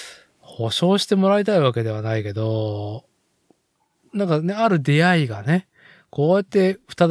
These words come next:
び自分の、なんだろう、こう、生業としてやってることに帰ってくるっていうのは、まあ、嬉しいよね。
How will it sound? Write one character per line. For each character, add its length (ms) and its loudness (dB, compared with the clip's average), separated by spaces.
び 100 0
自 180 0
分 320 4
の、 1000 2
な 160 0
ん 60 0
だ 100 -2
ろ 280 -6
う、 40 -20
こ 600 -6
う、 40 -6
生 220 2
業 240 4
と 100 -2
し 100 -4
て 80 -2
や 100 0
っ 20 -6
て 180 -6
る 120 -2
こ 120 -12
と 180 -10
に 120 -10
帰 200 0
っ 80 4
て 140 -12
く 140 -14
る 60 -12
っ 20 -20
て 140 -14
い 40 -10
う 80 -8
の 100 -4
は、 100 0
ま 60 2
あ、 40 4
嬉 280 6
し 160 4
い 20 4
よ 180 2
ね。 260 2